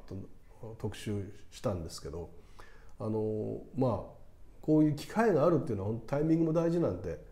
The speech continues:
えー、ある意味ありがたいですよね。まあ、ところで余談ですけど、九月二十七日のガンバ大阪との試合で、これホームゲームだったんで、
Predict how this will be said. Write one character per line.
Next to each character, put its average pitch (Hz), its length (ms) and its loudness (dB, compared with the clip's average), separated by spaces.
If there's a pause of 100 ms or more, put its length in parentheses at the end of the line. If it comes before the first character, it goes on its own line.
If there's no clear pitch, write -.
(320)
え 87 440 -6
ー、 143 60 -2
あ 160 40 2
る 170 80 4
意 - 40 6
味 196 80 8
あ 107 80 6
り 104 100 2
が 113 120 2
た 123 180 2
い 85 60 -2
で 76 60 -6
す - 100 -12
よ 87 120 -10
ね。 120 160 -10 (800)
ま 131 80 -6
あ、 - 20 -10
と 185 100 0
こ 208 100 12
ろ 208 40 12
で 151 100 10
余 127 140 10
談 160 180 6
で 156 60 2
す - 100 -6
け 107 100 2
ど、 - 100 -2
九 - 160 6
月 220 280 6
二 170 180 6
十 143 200 6
七 120 260 4
日 127 320 4
の 107 120 2
ガ 135 100 2
ン 123 120 4
バ 98 60 0
大 104 140 2
阪 110 220 -4
と 110 120 -2
の 92 120 -2
試 - 220 -4
合 87 100 -2 (300)
で、 - 400 2
こ 139 80 2
れ 123 60 4
ホ 156 140 4
ー - 40 6
ム 147 100 2
ゲ 151 100 6
ー 143 40 8
ム 113 100 4
だ 87 80 -4
っ 85 40 -8
た - 180 -10
ん 69 100 -8
で、 - 80 -10